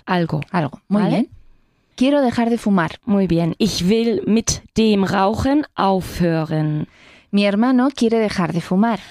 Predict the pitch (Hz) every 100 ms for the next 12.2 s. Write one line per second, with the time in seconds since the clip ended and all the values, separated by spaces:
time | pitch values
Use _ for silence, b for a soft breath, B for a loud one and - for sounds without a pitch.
0 | - - 214 214 - 294 302 233 262 -
1 | 208 254 311 247 - 190 190 214 311 -
2 | 285 302 - 185 170 - 165 156 151 156
3 | 151 151 147 - - 196 196 - 254 233
4 | 240 262 - 214 220 196 - 214 220 -
5 | 180 131 - B B B 214 220 - 220
6 | 240 - 269 302 226 220 240 277 247 220
7 | 208 208 196 185 196 233 233 240 - 180
8 | 175 165 - 156 151 147 147 - B B
9 | 208 214 180 170 165 180 185 190 247 -
10 | 208 214 220 - - 190 185 175 175 170
11 | B B B B - 190 190 190 214 -
12 | 226